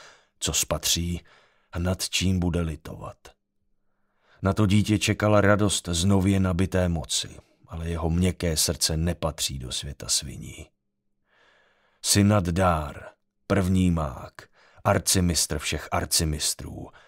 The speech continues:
tvůrce tribunálu a zákoníku mágů. Kdyby jen tušil, co se stane z jeho vize. Jak se vše tak hrozně zvrtne a tribunál, jeho chlouba,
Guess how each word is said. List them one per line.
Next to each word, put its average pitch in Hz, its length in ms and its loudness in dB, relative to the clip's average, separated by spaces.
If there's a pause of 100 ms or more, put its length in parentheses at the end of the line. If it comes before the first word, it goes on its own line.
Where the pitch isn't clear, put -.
(120)
tvůrce 104 500 4
tribunálu 85 960 2
a 87 60 -2
zákoníku 82 720 0
mágů. 71 600 -6 (1600)
Kdyby 82 220 -4
jen 90 160 2
tušil, 73 560 -4
co 69 200 -10
se 67 140 -10
stane 76 380 -2
z 71 80 -6
jeho 69 260 -8
vize. 73 360 -12 (840)
Jak 92 100 -2
se 107 140 2
vše 101 220 2
tak 87 160 0
hrozně 92 460 2
zvrtne 85 500 0
a - 100 -10
tribunál, 82 920 -2 (300)
jeho 90 220 -2
chlouba, 85 580 -4